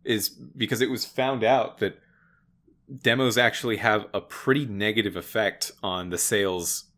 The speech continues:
of games, like, a demonstrably negative effect. The people that like the demos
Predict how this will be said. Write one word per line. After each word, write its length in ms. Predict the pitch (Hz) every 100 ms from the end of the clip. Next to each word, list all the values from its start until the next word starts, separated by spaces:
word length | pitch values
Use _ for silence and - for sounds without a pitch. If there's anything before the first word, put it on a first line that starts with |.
| _ -
of 160 | 95 92
games, 380 | 101 78 76
like, 120 | 92 95
a 60 |
demonstrably 720 | 90 98 95 104 107 113 101
negative 340 | 92 90 87 80
effect. 420 | - 95 82 - - - -
The 80 | -
people 300 | 131 131 117
that 180 | 113 95
like 240 | 107 110
the 80 | 107
demos 540 | 113 107 123 143 -